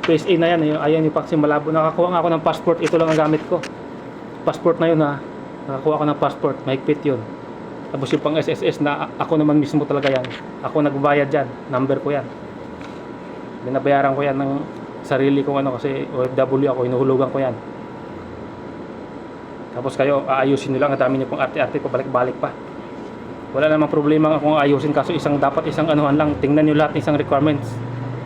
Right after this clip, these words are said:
Kung mali, mali. Hindi yung pabalik-balikin nyo na parang napakadaming balik, apat na balik. Tapos titingin nyo naman ang ibang requirements, titingnan nyo naman, mali na naman. Ayus-, ayusin nyo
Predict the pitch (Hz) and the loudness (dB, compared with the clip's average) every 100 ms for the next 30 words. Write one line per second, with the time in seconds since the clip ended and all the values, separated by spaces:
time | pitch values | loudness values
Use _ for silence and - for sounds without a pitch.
0 | - - - - 135 147 151 156 139 143 | -10 -10 -10 -2 2 4 4 2 2 4
1 | 165 - - - - - - - - - | 4 0 -10 -12 -12 -12 -12 -12 -12 -12
2 | - - 135 151 156 156 160 151 - - | -12 -6 2 4 4 4 0 -4 -12 -12
3 | - - 143 139 - 143 151 151 151 147 | -10 -4 0 0 2 2 2 2 2 2
4 | 151 143 - 147 143 147 143 156 135 147 | 2 2 0 2 2 2 2 0 -2 -2
5 | 147 139 156 156 - - - - - - | -2 0 0 -2 -6 -12 -14 -14 -14 -14
6 | - - - 135 139 143 143 147 147 147 | -14 -12 -8 -6 -4 0 2 2 2 2
7 | 147 151 147 147 143 147 156 135 139 147 | 2 2 0 2 2 2 0 -2 -2 0
8 | 151 156 139 131 139 147 147 - - - | 2 4 4 2 2 2 0 -4 -12 -14
9 | - - - - - - - - - - | -14 -14 -16 -14 -14 -14 -14 -14 -14 -14
10 | - - - - - - - - 143 120 | -14 -14 -14 -14 -14 -14 -14 -10 -10 -2
11 | 156 151 160 156 | 0 2 2 4